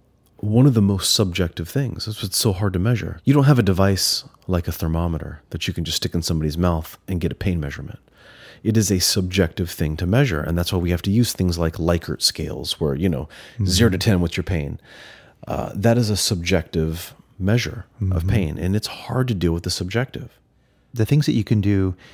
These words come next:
Speaker 2: uh, utilizing trance, utilizing metaphors, language, changing the descriptions that they themselves are using,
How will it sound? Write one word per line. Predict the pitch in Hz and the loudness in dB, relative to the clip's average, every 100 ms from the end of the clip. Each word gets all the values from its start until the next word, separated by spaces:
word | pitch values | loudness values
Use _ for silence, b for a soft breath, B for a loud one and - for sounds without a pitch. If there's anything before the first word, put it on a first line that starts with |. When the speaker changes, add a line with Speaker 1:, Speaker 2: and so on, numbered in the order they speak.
| B B - | B B -8
Speaker 2:
uh, | 92 92 90 - | -6 -4 -6 -4
utilizing | 117 117 107 101 95 92 | 2 4 4 2 0 -4
trance, | - 113 104 101 92 - | -2 0 2 0 -2 -2
utilizing | 104 98 95 92 95 | 0 2 2 2 0
metaphors, | 95 98 92 110 95 92 90 | 2 2 0 0 2 2 -2
language, | 85 95 98 95 95 - | -2 0 0 0 -2 0
changing | - 123 123 107 | 2 4 4 2
the | 90 | 0
descriptions | 90 - - 101 - 104 101 95 | -2 -4 -2 -2 0 -2 -2 -2
that | 95 90 90 | -2 -2 -2
they | 101 113 120 | 2 4 2
themselves | 107 98 95 - 107 101 98 | 2 2 0 0 0 2 0
are | 95 | 0
using, | 95 104 151 | 0 2 0